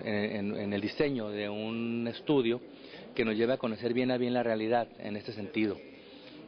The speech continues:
Eh, el hecho de que no existan denuncias ante la Procuraduría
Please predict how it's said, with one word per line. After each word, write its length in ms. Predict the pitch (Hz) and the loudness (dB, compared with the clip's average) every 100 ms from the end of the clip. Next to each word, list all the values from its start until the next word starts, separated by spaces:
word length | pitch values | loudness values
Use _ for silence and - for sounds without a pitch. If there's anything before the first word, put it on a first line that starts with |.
| - | -4
Eh, 240 | 110 107 | 2 4
el 80 | 110 | 4
hecho 220 | 143 - | 2 2
de 100 | 156 | 2
que 120 | 135 113 | 2 0
no 120 | 123 | 0
existan 420 | 147 165 - 160 | 0 -2 0 2
denuncias 640 | 131 123 151 147 117 110 - - - - - - | 4 4 4 2 0 0 -2 -16 -14 -14 -10 -4
ante 300 | 104 104 104 | -2 2 4
la 140 | 101 | 2
Procuraduría 1040 | 87 104 110 104 104 113 127 127 110 101 | 0 0 2 4 4 4 4 4 2 -2